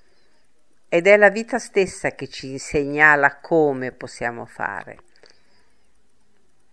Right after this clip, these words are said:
perché sarà la vita a porgerci delle circostanze dove noi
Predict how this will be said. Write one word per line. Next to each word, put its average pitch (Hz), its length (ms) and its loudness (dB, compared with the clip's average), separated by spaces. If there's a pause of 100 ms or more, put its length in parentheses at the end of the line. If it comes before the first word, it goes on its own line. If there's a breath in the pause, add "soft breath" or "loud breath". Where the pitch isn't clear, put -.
(260)
perché 170 280 -2
sarà 151 320 6
la 151 120 4
vita 202 380 -2
a - 40 0
porgerci 143 880 -2
delle 135 480 -4
circostanze 127 1200 -6 (640 soft breath)
dove 165 380 2
noi 170 680 0